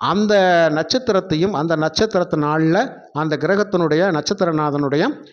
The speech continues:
ஓரையும் பயன்படுத்தி நிறைய நண்பர்கள் அப்படிங்கிறது லாட்டரியில வின் பண்ணியிருக்கிறாங்க. அதற்கான ஆதாரமும் என்னிடத்தில் உண்டு. நிறைய பேர் எனக்கு வாய்ஸ் ரெக்கார்டர் போடுறாங்க, அ, நிறைய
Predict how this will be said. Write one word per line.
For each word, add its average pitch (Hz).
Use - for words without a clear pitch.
ஓரையும் 202
பயன்படுத்தி 156
நிறைய 220
நண்பர்கள் 165
அப்படிங்கிறது 143
லாட்டரியில 151
வின் 190
பண்ணியிருக்கிறாங்க. 131
அதற்கான 156
ஆதாரமும் 185
என்னிடத்தில் 151
உண்டு. 143
நிறைய 160
பேர் 170
எனக்கு 135
வாய்ஸ் 147
ரெக்கார்டர் 131
போடுறாங்க, 127
அ, 143
நிறைய 208